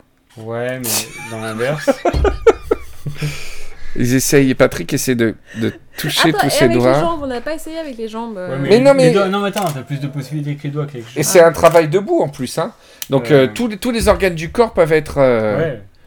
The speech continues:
Speaker 1: Ouais.
Speaker 2: Par exemple, je, je refais la même position de mes deux, deux, deux, deux index sur le, la paupière, mais en levant le genou.
Speaker 1: Ouais, ouais.
Speaker 3: Ah oui, d'accord.
Speaker 2: En levant le genou,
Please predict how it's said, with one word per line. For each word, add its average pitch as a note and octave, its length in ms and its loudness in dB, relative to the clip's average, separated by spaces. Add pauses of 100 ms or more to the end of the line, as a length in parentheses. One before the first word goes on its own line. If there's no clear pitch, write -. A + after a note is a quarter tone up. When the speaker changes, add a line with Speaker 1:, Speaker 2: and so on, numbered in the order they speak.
(220)
Speaker 1:
Ouais. A#2+ 120 -16
Speaker 2:
Par F3+ 140 8
exemple, F3 340 0 (840)
je, D3+ 260 -6
je D#3+ 140 -4
refais F#3+ 300 -4
la G#3 80 -2
même G3+ 160 -4
position F3+ 440 0
de F3 60 0
mes D3+ 140 4
deux, E3 240 6
deux, C#3+ 320 0
deux, C3+ 400 -4
deux D#3+ 320 2
index D#3+ 340 2
sur C3+ 240 0
le, A#2+ 400 2
la A2+ 160 0
paupière, A3 440 4 (300)
mais C3+ 60 4
en C3+ 80 10
levant E3+ 280 4
le A3+ 100 0
genou. B3+ 320 -6
Speaker 1:
Ouais, D3 80 -2
ouais. F3+ 300 -2 (140)
Speaker 3:
Ah A3 120 4
oui, B3 120 4
d'accord. E3+ 380 -4
Speaker 2:
En - 40 0
levant E3 260 4
le F3+ 60 2
genou, F#3 160 -8